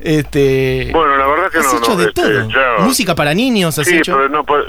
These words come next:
Speaker 2: ya tengo setenta y ocho, ya sueños para adelante no tengo. El único sueño que tengo es, es despertarme todos los días.
Speaker 1: <laughs> Está muy bien, está muy
Speaker 2: ¿Me,
Speaker 1: bien.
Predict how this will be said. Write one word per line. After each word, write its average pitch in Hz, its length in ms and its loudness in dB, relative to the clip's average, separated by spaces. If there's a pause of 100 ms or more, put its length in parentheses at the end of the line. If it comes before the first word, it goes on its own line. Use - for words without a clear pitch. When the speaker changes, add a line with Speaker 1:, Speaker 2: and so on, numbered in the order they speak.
Speaker 2:
ya 165 140 0
tengo 175 260 0
setenta 98 420 -4
y 104 40 2
ocho, 110 320 0
ya 101 200 2
sueños 123 380 0
para 98 160 -2
adelante 107 400 0
no 90 120 -2
tengo. 90 300 -2 (680)
El 101 120 0
único 110 220 0
sueño 127 280 2 (100)
que - 180 0
tengo 143 240 -2 (100)
es, 92 120 0 (340)
es 110 140 0
despertarme 110 600 -2
todos 107 220 0
los 107 160 0
días. 95 380 0
Speaker 1:
<laughs> 247 320 -8
Está - 240 -6
muy 135 200 -2
bien, 143 360 -2
está 131 160 -2
muy 139 160 2
Speaker 2:
¿Me, 139 40 0
Speaker 1:
bien. 156 240 -2